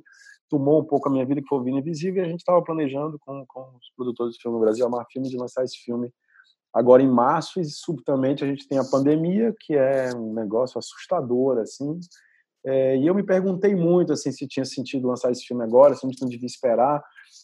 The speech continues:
Esperar hoje em dia é um pouco a mesma coisa que os personagens do filme tão vivendo, né? Você não tem a menor ideia de quando que isso vai mudar.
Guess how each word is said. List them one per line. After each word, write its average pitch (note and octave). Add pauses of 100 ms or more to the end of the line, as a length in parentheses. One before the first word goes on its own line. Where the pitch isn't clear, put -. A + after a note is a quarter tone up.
(200)
Esperar G3+
hoje E3+
em D#3+
dia C#3
é F#3+
um F#3
pouco E3+
a -
mesma F3
coisa D#3+
que -
os D3+
personagens C#3+
do C#3
filme C#3+
tão D3
vivendo, C3
né? A#2+
Você C3+
não D#3
tem D#3
a E3
menor E3
ideia E3+
de D3+
quando F3
que D3
isso D3
vai C#3
mudar. C#3+